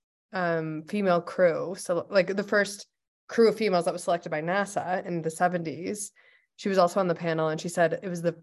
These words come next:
first moment that she saw Earth from space, that everything was different for her.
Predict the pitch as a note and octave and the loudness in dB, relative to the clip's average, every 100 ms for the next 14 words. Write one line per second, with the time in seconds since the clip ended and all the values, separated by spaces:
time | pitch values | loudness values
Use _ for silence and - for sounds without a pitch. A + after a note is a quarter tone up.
0 | - F3+ F3 - D#3+ D#3+ D#3+ - F3+ - | 2 6 6 2 -4 -4 -6 -8 -10 -8
1 | D3 E3+ E3+ - - - - - - - | -6 -8 -10 -12 -14 -10 -8 -8 -12 -12
2 | - - - - - - - - - F#3+ | -10 -10 -12 -14 -14 -14 -14 -14 -16 -14
3 | - - | -14 -16